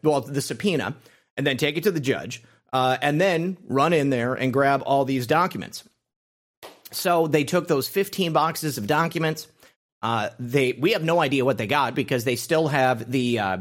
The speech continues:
uh, the affidavit and the warrant. It's all sealed. We don't know what they took. We heard a little bit, but not much. Uh, but what's really interesting, remember the, the judge that, uh, allowed for this to happen? I mean, he's the one who signed off on it, the guy who worked for Jeffrey Epstein?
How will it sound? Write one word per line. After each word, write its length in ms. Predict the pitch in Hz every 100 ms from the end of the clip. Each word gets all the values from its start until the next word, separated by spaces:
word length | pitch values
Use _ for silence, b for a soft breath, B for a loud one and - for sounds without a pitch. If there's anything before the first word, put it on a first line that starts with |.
| 92
uh, 160 | 104
the 160 | 95 110
affidavit 560 | 147 147 139 151 147 131
and 100 | 110
the 60 |
warrant. 400 | 110 170 165 165 123
It's 140 | 113
all 160 | 135 147
sealed. 460 | - 151 131 147
We 140 | 131 135
don't 100 | 143
know 80 |
what 180 | 135 139
they 120 | 143
took. 380 | 139 - 180 180 b b b _ -
We 100 | 131
heard 200 | 131 107
a 40 |
little 320 | 139 190 196
bit, 400 | 165 175 175 - _ _ _ -
but 100 | 202
not 240 | 285 247
much. 400 | 196 160 143 - - _ _ _ _ -
Uh, 340 | 139 139 135
but 380 | - 156 143 - _
what's 240 | 156 -
really 220 | 208 214
interesting, 520 | 208 202 165 147 - 131
remember 260 | 160 202
the, 160 | 196 147
the 180 | 131 131
judge 440 | 113 131 160 160
that, 240 | 147 117 -
uh, 220 | 110 104
allowed 400 | 104 104 120 151
for 80 | 160
this 160 | 139 -
to 60 |
happen? 240 | 117 127 135
I 40 |
mean, 140 | 135 131
he's 140 | 147
the 80 | 143
one 100 | 135
who 60 |
signed 280 | 120 123 127
off 200 | 120 131
on 140 | 156 185
it, 120 | -
the 60 |
guy 160 | 123 135
who 80 | 139
worked 240 | 143 143
for 120 | -
Jeffrey 360 | 117 131 127 135
Epstein? 400 | 151 - 208